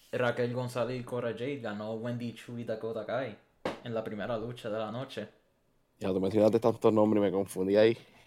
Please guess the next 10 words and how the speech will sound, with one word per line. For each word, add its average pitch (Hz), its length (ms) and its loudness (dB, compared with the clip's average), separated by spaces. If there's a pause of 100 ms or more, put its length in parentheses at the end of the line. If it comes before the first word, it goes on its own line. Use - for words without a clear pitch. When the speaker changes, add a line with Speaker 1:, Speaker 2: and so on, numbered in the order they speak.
(480)
Speaker 2:
Y 117 60 -10
fueron 107 240 0
como 107 140 4
dos 202 120 6
personas 120 460 12
y - 160 8
me 98 140 8
<laughs> 107 100 0
diablo. 120 500 10 (840)
Ah. 135 380 6